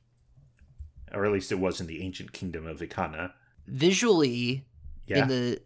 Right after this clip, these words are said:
Speaker 2: three D S version, they go all out, and there's just, like, alcoves with candles everywhere.
Speaker 1: Oh, yeah, yeah. It's really, really overdone and gorgeous.
Speaker 2: There's actually, I wanna shout out the fairy fountain that's down here, 'cause one of the things you have to
Speaker 1: Yes.
Speaker 2: collect is fairies.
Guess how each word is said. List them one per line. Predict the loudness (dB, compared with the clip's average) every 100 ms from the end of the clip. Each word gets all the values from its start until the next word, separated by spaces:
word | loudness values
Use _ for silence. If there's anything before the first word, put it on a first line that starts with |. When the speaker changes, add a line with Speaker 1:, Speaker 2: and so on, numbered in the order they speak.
| _ -8
Speaker 2:
three | -2 2
D | 4
S | 4 2
version, | -2 -2 -2 -6 -8
they | 0 2
go | 6 8
all | 8 6
out, | 4 2 0 -6
and | -2
there's | 0 0
just, | -2 2
like, | 2 2 -2
alcoves | 0 4 6 4
with | 2 -4
candles | -8 -6 -2 0
everywhere. | 2 2 2 0 -4 _ _ _ _ _ _ _ _ _ _ _ 0
Speaker 1:
Oh, | 4
yeah, | 4 2
yeah. | 0 -4 -8 -16 -20 _ _ _
It's | -6 -2 -4 -4
really, | 2 4 4 2 -2
really | -6 4 8 8 6
overdone | 4 2 -2 -4 -6
and | -10 -10 -12 -8
gorgeous. | -8 -8 -10 -10 -12 _ _ -2
Speaker 2:
There's | 2 2
actually, | 2 4 4 6 4 2 2
I | 4
wanna | 6 6
shout | 4 6
out | 6 2 0
the | 0 2 2
fairy | 2 2 4
fountain | 4 2 2 -2
that's | -2 0
down | 0 0
here, | 0 2
'cause | 4 4
one | 2
of | 2
the | 2
things | 2 2
you | 2
have | 2
to |
Speaker 1:
Yes. | 2
Speaker 2:
collect | 2 2
is | -4
fairies. | 2 2 2 -4 -10